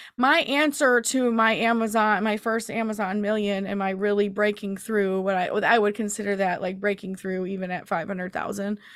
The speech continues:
doing it on Amazon, was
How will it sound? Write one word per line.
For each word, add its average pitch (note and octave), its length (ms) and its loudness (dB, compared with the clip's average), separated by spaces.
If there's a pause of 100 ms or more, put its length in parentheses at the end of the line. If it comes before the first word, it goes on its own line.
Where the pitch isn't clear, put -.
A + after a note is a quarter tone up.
(180)
doing G#3+ 180 0
it G#3+ 60 2
on G3+ 160 0
Amazon, G3 560 -2 (880)
was A#3+ 640 4